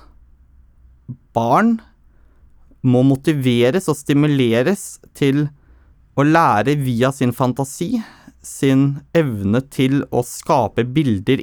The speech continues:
inni seg selv, og gjennom mestringsfølelse. Derimot er det farlig og direkte skadelig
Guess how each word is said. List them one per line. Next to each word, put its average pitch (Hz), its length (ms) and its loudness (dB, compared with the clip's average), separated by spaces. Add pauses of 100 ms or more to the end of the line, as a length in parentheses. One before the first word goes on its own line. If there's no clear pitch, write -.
inni 117 240 2
seg - 160 -6
selv, 185 280 -4 (920)
og 143 120 2
gjennom 139 260 2
mestringsfølelse. - 1400 -4 (1300)
Derimot 147 720 0 (480)
er 117 280 0
det 139 100 2 (420)
farlig 151 760 0
og 139 180 0 (960)
direkte 131 320 -4
skadelig - 680 0